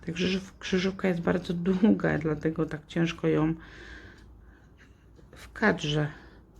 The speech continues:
y, zmieścić. No ale, no ale cóż. Dobra, tutaj nie mamy.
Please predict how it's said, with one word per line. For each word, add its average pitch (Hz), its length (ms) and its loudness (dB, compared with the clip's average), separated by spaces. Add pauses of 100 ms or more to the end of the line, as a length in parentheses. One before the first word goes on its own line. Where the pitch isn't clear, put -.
(840)
y, 156 240 0
zmieścić. 160 760 2
No 165 220 2
ale, 151 420 2 (3250)
no 165 260 0
ale 151 460 0
cóż. - 400 -8 (1800)
Dobra, 143 360 -4
tutaj 156 500 0
nie 151 180 4
mamy. 147 760 2